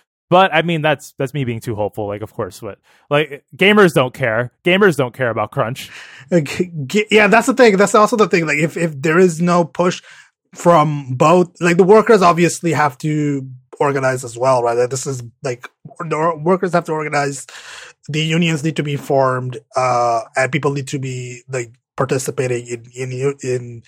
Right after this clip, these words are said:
Speaker 2: like, u-, union action, basically, like, you know, w-, walkouts or strikes, basically, right? Uh, and, but also at the same time, I think, like, as, as cus-, as customers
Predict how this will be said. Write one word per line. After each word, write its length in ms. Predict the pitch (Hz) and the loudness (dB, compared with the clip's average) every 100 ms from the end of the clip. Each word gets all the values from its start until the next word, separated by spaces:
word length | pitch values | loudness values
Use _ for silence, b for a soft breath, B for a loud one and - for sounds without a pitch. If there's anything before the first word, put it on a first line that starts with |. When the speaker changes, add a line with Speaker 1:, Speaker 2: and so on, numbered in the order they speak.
| b b _ | b b _
Speaker 2:
like, 320 | 151 131 117 - | -4 -4 -6 -8
u-, 180 | 165 165 | -8 -2
union 340 | 180 190 190 | 2 4 4
action, 440 | 160 170 165 - 139 | 4 2 0 -4 -4
basically, 360 | 143 135 143 | -4 -4 -4
like, 280 | 131 123 123 | -2 -4 -6
you 80 | 131 | -8
know, 140 | 131 | -6
w-, 300 | 123 127 120 | -6 -8 -4
walkouts 600 | 123 135 127 131 127 127 123 | 0 0 0 -2 -2 -6 -8
or 160 | 117 | -8
strikes, 520 | - - 135 120 - | -10 -4 -4 -4 -8
basically, 480 | 127 113 - - 107 | -14 -14 -16 -18 -20
right? 280 | 104 104 107 B B B B - | -16 -16 -18 B B B B 0
Uh, 380 | 143 131 127 123 _ _ _ _ | 4 6 4 0 _ _ _ _
and, 380 | 139 135 131 131 - | 0 2 0 -6 -2
but 160 | 160 | 2
also 300 | 170 208 220 | 6 6 6
at 40 | 214 | 4
the 80 | 202 | 4
same 180 | 202 | 4
time, 140 | 180 185 | 6 4
I 80 | 151 | 2
think, 200 | 170 175 | 0 2
like, 280 | 147 135 | 0 0
as, 460 | 147 143 143 123 117 B B B B _ _ _ _ | 0 2 -2 -6 -14 B B B B _ _ _ _
as 180 | 147 131 | -4 -4
cus-, 280 | - - - | -2 -2 0
as 240 | - 156 | -2 -2
customers 1080 | - - 190 - 196 175 156 143 131 - - | -2 -2 -2 0 2 4 2 0 -6 -14 -20